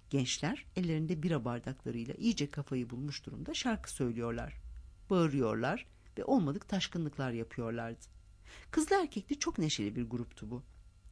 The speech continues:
Lokanta sahibi onlara bahçede deniz kıyısında bir masa verdi. Masanın ayakları toprağa tam oturmuyor ve çölde giden bir devenin hörgücü gibi sallanıyordu ama balıklar ve deniz ürünleri tazeydi doğrusu.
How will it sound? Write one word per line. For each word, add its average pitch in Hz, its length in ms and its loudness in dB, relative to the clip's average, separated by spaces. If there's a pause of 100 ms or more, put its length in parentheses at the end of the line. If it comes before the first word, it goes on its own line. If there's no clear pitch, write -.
(440)
Lokanta 349 380 4
sahibi 131 500 0
onlara 175 460 2
bahçede 170 500 0
deniz 214 260 2
kıyısında 180 520 0
bir 226 80 0
masa 143 400 -2
verdi. 107 360 -8 (560)
Masanın 175 380 2
ayakları 123 500 -6
toprağa 135 460 -4
tam 143 200 -4
oturmuyor 120 680 -4 (340)
ve 185 40 0
çölde 240 360 2
giden 151 400 0
bir 165 180 0
devenin 143 360 4
hörgücü 175 460 -2
gibi 135 180 -6
sallanıyordu 160 800 0
ama 113 280 -4 (380)
balıklar 277 440 -2
ve 160 160 0
deniz 170 280 2
ürünleri 120 420 -4
tazeydi 127 600 -2
doğrusu. 123 420 -6